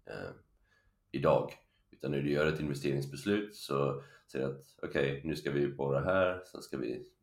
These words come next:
ta all infrastruktur. Ehm, oljan är idag sjuttiofem.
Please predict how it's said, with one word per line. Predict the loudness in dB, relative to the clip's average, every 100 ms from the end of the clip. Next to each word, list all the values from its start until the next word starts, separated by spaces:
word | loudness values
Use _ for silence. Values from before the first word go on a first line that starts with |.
| _ -20 _ 0
ta | 2
all | 2
infrastruktur. | 0 -4 -8 -2 2 2 0 -10 -18 -18 -20 -20 -10
Ehm, | -8 -4 -6 -2
oljan | 2 4 4 4
är |
idag | 4 4 2
sjuttiofem. | -4 -6 2 6 6 4